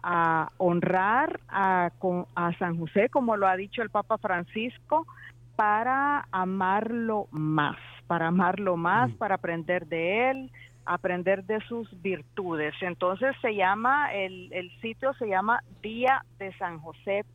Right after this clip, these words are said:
Speaker 1: punto com, dia de san josé punto com, y será este sábado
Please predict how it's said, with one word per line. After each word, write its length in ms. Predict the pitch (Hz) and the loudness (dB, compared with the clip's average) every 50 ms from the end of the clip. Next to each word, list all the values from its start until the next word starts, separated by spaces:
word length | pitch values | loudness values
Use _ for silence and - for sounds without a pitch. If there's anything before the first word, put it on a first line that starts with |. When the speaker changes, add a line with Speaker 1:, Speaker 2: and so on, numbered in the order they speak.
| _ | _
Speaker 1:
punto 480 | - 196 202 196 202 202 - - 202 190 - - - | -10 -8 -6 -6 -6 -6 -4 -4 -4 -4 -4 -8 -4
com, 360 | - 156 147 139 127 127 - - - - - - - - - - | -2 -2 0 -2 -4 -8 -12 -16 -20 -20 -20 -20 -20 -20 -20 -16
dia 340 | - 175 208 208 214 214 214 | -10 -6 -2 0 2 2 2
de 120 | 226 214 190 - | 0 -2 -4 -4
san 200 | - 185 160 156 | -4 -4 -4 -4
josé 340 | 165 156 151 - - 185 185 - - - - | -6 -10 -10 -6 -4 -4 -4 -6 -8 -16 -12
punto 360 | 175 170 175 160 - 160 143 | -10 -8 -8 -6 -6 -8 -8
com, 400 | - - 185 202 233 269 294 320 - - - - - - - | -2 2 4 4 4 4 2 -2 -6 -10 -16 -16 -16 -16 -12
y 440 | - 202 202 202 196 196 196 190 - - - - - | -8 -6 -4 -2 -2 -2 -4 -4 -6 -10 -8 -4 0
será 560 | 208 190 180 175 175 175 - 247 277 302 - - | 0 2 2 0 0 -2 -2 -2 -2 -4 -6 -10
este 880 | - 202 196 202 214 - - - - - 247 240 233 233 226 226 226 - - - - - - - - - | -12 -8 -8 -8 -8 -10 -14 -12 -8 -6 -4 -2 -2 -2 -4 -4 -6 -8 -12 -20 -20 -20 -20 -20 -18 -6
sábado 560 | - 214 202 226 254 277 285 294 320 339 339 | -2 0 0 2 2 2 2 2 0 -4 -6